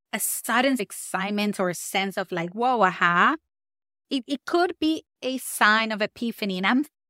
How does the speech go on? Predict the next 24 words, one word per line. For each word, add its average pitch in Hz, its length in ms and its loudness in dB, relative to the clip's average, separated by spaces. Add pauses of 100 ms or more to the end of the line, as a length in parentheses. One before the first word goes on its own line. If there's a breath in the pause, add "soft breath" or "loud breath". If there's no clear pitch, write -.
(100)
I'm 262 240 4 (160)
fascinated 220 560 4
to 196 80 -4
talk 190 240 4
about 190 240 2
emotions 202 840 -2 (500)
I 233 80 6
am 302 160 6
an 247 100 2 (240)
empath. 202 640 -4
In, 208 340 2 (680)
in 226 80 0
my 202 100 4
last 196 320 2
twenty 262 260 4
years, 240 360 0
when 196 100 -2
I'm 175 320 -4
helping 233 440 2
clients 202 420 0
on 196 140 -4 (100)
everything 254 380 -4
financial 202 600 0
and 175 200 -4